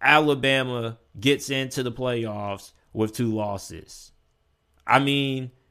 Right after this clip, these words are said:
there really is zero argument strongly for Alabama getting in, unless you're one of those people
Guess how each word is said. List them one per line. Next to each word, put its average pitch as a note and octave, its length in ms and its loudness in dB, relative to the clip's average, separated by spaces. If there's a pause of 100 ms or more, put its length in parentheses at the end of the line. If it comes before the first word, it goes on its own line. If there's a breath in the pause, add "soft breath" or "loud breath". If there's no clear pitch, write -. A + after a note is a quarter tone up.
(260)
there D3 340 6
really D#3+ 640 4
is C#3 300 -2
zero C#3+ 540 2
argument A#2 840 0 (460)
strongly A#2 800 0
for A2+ 200 -2
Alabama A#2+ 600 0
getting A#2+ 300 -2
in, D3 140 2
unless F3+ 500 4 (500 soft breath)
you're F3+ 200 8
one G3 200 2
of F#3+ 80 -2
those F#3 240 2
people D#3 720 0